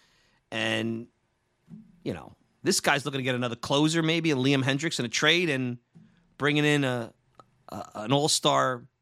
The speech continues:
Gold Glove shortstop to play third base. I mean, it's, it is very similar to what the Yankees did with A-Rod in oh four. I just don't think Correa is good as A-Rod. I think Correa is a very good player, an all-star player.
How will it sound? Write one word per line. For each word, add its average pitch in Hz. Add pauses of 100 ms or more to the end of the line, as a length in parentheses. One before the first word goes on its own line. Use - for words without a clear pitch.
(240)
Gold 160
Glove 147
shortstop 147
to -
play 131
third 120
base. 101 (560)
I -
mean, 175
it's, 175
it 214
is 370
very 180
similar 175
to 127
what 120
the 120
Yankees 123
did 123
with 107
A-Rod 120
in 101
oh 101
four. 107 (220)
I 151
just 165
don't 165
think 135
Correa 120
is 104
good 104
as 101
A-Rod. 104
I -
think 208
Correa 185
is 143
a 117
very 131
good 117
player, 104 (300)
an 120
all-star 151
player. -